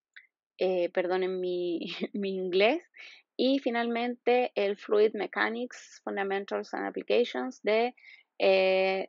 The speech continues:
Yunus Sengel and John Simbala. Em, ese es el libro, eh, en particular con el que me estoy guiando en estas últimas clases porque siento que es fácil de entender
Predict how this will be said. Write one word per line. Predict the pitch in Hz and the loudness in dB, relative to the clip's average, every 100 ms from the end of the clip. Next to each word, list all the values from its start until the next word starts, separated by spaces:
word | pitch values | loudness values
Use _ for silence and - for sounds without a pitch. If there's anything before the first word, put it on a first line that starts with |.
| - | -8
Yunus | 190 214 220 226 | -4 -2 -2 -4
Sengel | - - 214 220 214 226 233 - _ _ _ _ | -8 -4 -2 0 2 4 4 0 _ _ _ _
and | - 202 202 208 202 | -2 0 0 -2 -2
John | 196 196 | -2 -2
Simbala. | 196 190 185 170 - - - - _ - | -6 -6 -4 0 0 0 -4 -14 _ 2
Em, | 185 185 185 180 180 180 180 175 180 185 _ _ - - _ _ _ | 6 6 6 4 2 0 -4 -6 -8 -14 _ _ -20 -20 _ _ _
ese | 214 214 233 226 - | -2 0 2 2 2
es | 214 | -2
el | 214 208 | -2 0
libro, | 202 214 214 214 202 - | 2 2 4 2 0 -4
eh, | 202 190 | -2 -2
en | 190 | -4
particular | 190 180 - 196 214 - _ _ | -6 -4 2 2 2 -4 _ _
con | 214 | -4
el | 208 | -4
que | 208 | -6
me | 208 | -6
estoy | - 214 | -2 0
guiando | 214 220 | -2 -4
en | 220 | -6
estas | 226 226 | -6 -6
últimas | 226 233 226 | -6 -8 -8
clases | - 233 240 247 | -2 -2 -2 -12
porque | 220 - | -12 -14
siento | - 202 196 196 | -6 -6 -4 -6
que | 190 190 | -4 -4
es | 208 - - - - - | -4 -8 -20 -20 -20 0
fácil | 220 214 214 | 2 2 0
de | 214 | 0
entender | 214 208 208 220 254 | -2 -2 2 4 2